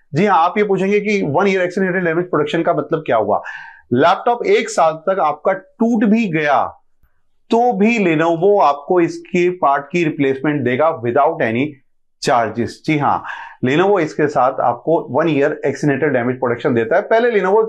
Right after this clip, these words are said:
टू ईयर्स की वारंटी देता था, जिसमें डैमेज की वारंटी नहीं होती थी। Lenovo ने उसमें दो साल की जगह एक साल कर दिया, लेकिन डैमेज प्रोटे-, अ, वारंटी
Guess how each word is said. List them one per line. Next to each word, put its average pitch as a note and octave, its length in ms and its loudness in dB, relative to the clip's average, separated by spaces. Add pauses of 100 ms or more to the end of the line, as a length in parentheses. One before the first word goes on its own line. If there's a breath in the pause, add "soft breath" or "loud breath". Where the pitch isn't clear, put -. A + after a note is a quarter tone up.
टू B3 120 0
ईयर्स G#3+ 240 0
की A3 80 0
वारंटी E3 320 0
देता D3 260 0
था, G3 100 0
जिसमें F3+ 340 -4 (520 loud breath)
डैमेज F3 340 0
की G3 160 -2 (220)
वारंटी C#3+ 340 0
नहीं C#3 180 0
होती E3+ 220 0
थी। A3 200 -2 (380 loud breath)
Lenovo F#3 340 2
ने G#3 80 2
उसमें F#3 280 0
दो F#3+ 140 2
साल F#3+ 180 0
की F3+ 60 -6
जगह E3+ 260 0
एक G#3+ 120 0
साल G#3 140 2
कर F#3 140 -2
दिया, G#3 140 2
लेकिन F#3+ 220 0
डैमेज F3 240 0
प्रोटे-, E3 300 -4 (180)
अ, C#3 140 2
वारंटी C3+ 480 -2